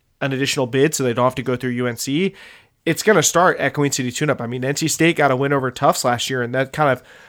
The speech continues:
was the springboard for their run to nationals last year at this tournament. Uh, B Y U also in the field.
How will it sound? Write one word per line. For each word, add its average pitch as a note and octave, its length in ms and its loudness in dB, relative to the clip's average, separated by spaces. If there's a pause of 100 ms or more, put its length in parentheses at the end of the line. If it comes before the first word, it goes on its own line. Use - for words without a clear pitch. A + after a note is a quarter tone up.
(120)
was C#3+ 220 4
the C3+ 100 -2
springboard C3+ 920 2
for C3+ 460 2
their C#3 220 4
run C3+ 380 2
to D3+ 120 -4
nationals C#3 560 -6
last - 320 -14
year - 240 -16 (460)
at C#3 240 0
this C3+ 160 -4
tournament. - 380 -4 (100)
Uh, - 240 -6 (180)
B F#3 100 -2
Y F#3 180 2
U E3+ 300 0
also D#3+ 440 2
in D#3+ 100 -4
the D#3 80 0
field. D#3+ 480 0